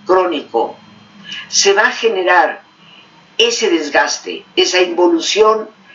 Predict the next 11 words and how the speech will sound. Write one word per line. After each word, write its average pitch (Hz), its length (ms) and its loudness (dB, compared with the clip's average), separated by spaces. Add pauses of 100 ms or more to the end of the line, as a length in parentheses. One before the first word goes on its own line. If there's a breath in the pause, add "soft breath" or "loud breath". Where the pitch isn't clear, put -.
(280 loud breath)
en 170 140 0
la 233 100 0
glándula 175 580 -2
timo 320 480 0
muy 214 380 0
importante 147 600 -2
para 117 200 -4
el 113 60 -8
sistema 131 480 -2
de 120 80 -2
inmunidad, 120 680 0